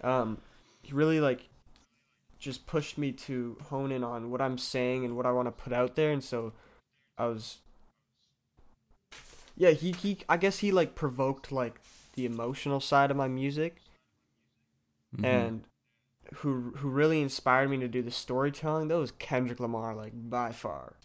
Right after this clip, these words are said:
Speaker 1: Like, listening to, like,
Speaker 2: He
Speaker 1: Damn, bro, that's a crazy album. Crazy.
Speaker 2: It's a great album.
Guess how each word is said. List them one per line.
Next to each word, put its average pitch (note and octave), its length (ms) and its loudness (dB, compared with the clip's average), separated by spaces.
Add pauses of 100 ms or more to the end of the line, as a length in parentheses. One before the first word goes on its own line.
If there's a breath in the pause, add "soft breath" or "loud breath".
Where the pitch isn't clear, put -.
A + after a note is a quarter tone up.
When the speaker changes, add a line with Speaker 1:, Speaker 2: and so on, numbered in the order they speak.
(1040)
Speaker 1:
Like, G#2 400 -10 (320)
listening E3 440 2
to, C#3+ 100 -2
like, B2+ 240 0
Speaker 2:
He B2+ 180 -4 (300)
Speaker 1:
Damn, C#3 500 4 (560)
bro, A#2+ 480 2
that's C3 260 -4
a - 60 -10 (160)
crazy D3 680 2
album. G#2+ 400 -10 (360)
Crazy. C3 320 -6
Speaker 2:
It's G#2+ 100 -6
a G#2+ 60 -4
great A2 500 4
album. G#2 540 0